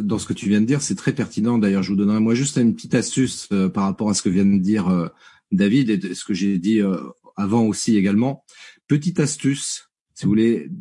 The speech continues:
vous détacher de la peur du regard des autres, parce qu'en fait, c'est quoi ça, ce truc-là ? C'est juste un besoin de reconnaissance, que les gens apprécient mon travail, tu vois. Et donc, toi qui me regardes, j'ai un conseil à te donner.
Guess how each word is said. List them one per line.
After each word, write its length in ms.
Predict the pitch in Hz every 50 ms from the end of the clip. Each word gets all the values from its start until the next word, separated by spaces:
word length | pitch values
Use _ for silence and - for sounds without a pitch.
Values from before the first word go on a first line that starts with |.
| - - -
vous 160 | - 98 107
détacher 540 | 104 131 131 143 139 - - 131 131 127 123
de 80 | 117 117
la 80 | 107 98
peur 420 | - - 131 135 131 127 123 117
du 80 | 95 107
regard 280 | 90 101 101 107 104 95
des 200 | 92 98 90 104
autres, 340 | 113 117 113 - - _ _ _ _ _ _ _ - - _ - _ _ _ _ -
parce 120 | - -
qu'en 160 | - 120 117
fait, 240 | 110 - 143 131 - -
c'est 160 | - 117 -
quoi 220 | - - 117 107
ça, 180 | 101 - - 92
ce 100 | - -
truc-là ? 280 | - 90 - - 85 85
C'est 380 | 85 - - - - 87 85 87
juste 280 | 87 113 135 139 -
un 100 | 127 120
besoin 500 | 110 101 139 135 127 131 143 151 147 147
de 60 | 139 120
reconnaissance, 800 | 107 120 98 104 131 123 120 113 - - 107 95 - - - _ _ _ _ - - _
que 80 | - 120
les 100 | 117 123
gens 380 | 117 113 143 143 151 156 131 - -
apprécient 680 | 135 - - - - - 151 143 147 - - 160 147
mon 60 | 139 131
travail, 580 | - - 131 120 110 120 113 107 107 101 95
tu 140 | 92 - 90
vois. 180 | 85 87 - _ _ - - - - - - - _ -
Et 80 | 95 98
donc, 260 | 123 123 107 - - - _ _ _ _ _ _ _
toi 120 | - 151 170
qui 80 | - - _ -
me 100 | 185 170
regardes, 440 | 160 156 151 147 151 147 143 - _ _ _ _
j'ai 320 | _ - - - - 113
un 60 | 127 120
conseil 220 | - - 131 127
à 20 |
te 60 | 120 117
donner. 340 | 117 117 110 110 - -